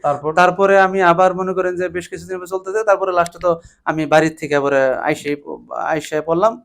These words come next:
Speaker 2: তখন তো আমি প্রাথমিক অবস্থায় যখন এই জায়গায় চিকিৎসা নিলাম, তখন আমি এক ভাইয়ের বাসায় থাইকা আর কি চিকিৎসা নিয়েছিলাম, সাত দিন থাইকা। তারপরে যখন সুস্থ ছিলেন, পরে আমি এই ঢাকা নিয়ে আসলাম। তো এখন আবার দুই দিন আগে এক হুজুরের কাছে গেছে আমার ওয়াইফ, তো উনি বলতেছে এটা ওর জিনের সমস্যা,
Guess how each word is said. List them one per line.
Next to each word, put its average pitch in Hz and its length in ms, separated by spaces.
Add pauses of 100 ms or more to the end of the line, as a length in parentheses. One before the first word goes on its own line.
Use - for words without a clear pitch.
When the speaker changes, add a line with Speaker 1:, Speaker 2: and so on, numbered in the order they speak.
Speaker 2:
তখন 185 180
তো 208 60
আমি 208 180 (320)
প্রাথমিক 190 380
অবস্থায় 208 260
যখন 208 140
এই 196 120
জায়গায় 196 220
চিকিৎসা 208 300
নিলাম, 190 360 (280)
তখন 185 160
আমি 190 140
এক 165 220
ভাইয়ের 170 260
বাসায় 175 320
থাইকা 180 340
আর 156 80
কি 147 80
চিকিৎসা 165 320
নিয়েছিলাম, 131 340
সাত 143 240
দিন 127 120
থাইকা। 127 300 (520)
তারপরে 160 280
যখন 185 220
সুস্থ 180 240
ছিলেন, 220 220
পরে 202 160
আমি 165 140 (460)
এই 135 340
ঢাকা 131 240
নিয়ে 135 160
আসলাম। 196 360 (300)
তো 151 60
এখন 170 300
আবার 180 320
দুই 190 240
দিন 190 180
আগে 202 220 (220)
এক 175 280
হুজুরের 175 280
কাছে 190 240
গেছে 196 440
আমার 170 380 (380)
ওয়াইফ, 196 240 (100)
তো 180 140
উনি 175 180
বলতেছে 165 460
এটা 156 140
ওর 170 120
জিনের 160 260
সমস্যা, 196 480